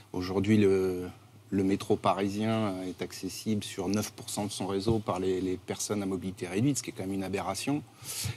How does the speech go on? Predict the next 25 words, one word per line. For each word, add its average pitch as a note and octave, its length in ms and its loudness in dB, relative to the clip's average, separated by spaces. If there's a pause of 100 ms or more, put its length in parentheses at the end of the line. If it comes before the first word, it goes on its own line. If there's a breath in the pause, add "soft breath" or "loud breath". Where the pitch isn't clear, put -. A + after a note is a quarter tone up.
(140 loud breath)
Et G#2 100 0
j'ai G#2+ 380 6
peur D#3 540 4
qu'on A2 760 6
fasse - 280 -2
les A#2+ 160 6
efforts A#2 220 2
pendant G2 240 0
quinze A2 240 2
jours C#3+ 420 2 (140)
et - 80 -2
puis G#2+ 160 -6
qu'après, C#3 580 2
il G#2+ 140 -4
ne G#2 40 -2
se - 220 -2
passe - 220 -2
pas B2+ 160 2
grand-chose. A2 420 0
Et G2 60 -2
ce - 160 0
serait - 160 2
bien B2+ 160 8
de A2+ 100 8
rendre G#2+ 220 6